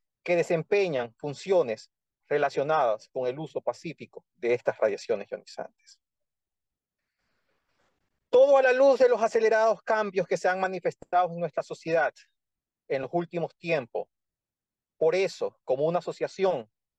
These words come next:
al servicio de la sociedad, debemos reforzar nuestra capacidad para cumplir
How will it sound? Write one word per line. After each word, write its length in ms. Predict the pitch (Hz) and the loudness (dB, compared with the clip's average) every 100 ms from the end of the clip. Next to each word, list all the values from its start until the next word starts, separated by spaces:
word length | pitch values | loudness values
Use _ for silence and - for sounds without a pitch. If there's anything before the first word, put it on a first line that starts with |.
| _ _ - | _ _ -6
al 200 | 143 151 | -4 -2
servicio 460 | 160 156 208 - | -6 -6 -6 -2
de 40 | 208 | 0
la 80 | |
sociedad, 500 | 190 185 - 185 202 - _ _ _ | 0 -2 -2 -2 -2 -4 _ _ _
debemos 760 | _ 156 160 156 160 175 190 156 | _ -4 -4 -4 -6 -6 -4 -6
reforzar 500 | 170 - 143 180 156 | -6 -6 -8 -6 -6
nuestra 240 | 143 143 | -6 -8
capacidad 680 | - - 131 - 143 143 120 _ _ _ _ _ _ | -6 -8 -10 -10 -4 -4 -4 _ _ _ _ _ _
para 220 | 160 156 | -4 -2
cumplir 500 | - 143 139 180 156 | -2 -6 -4 -8 -8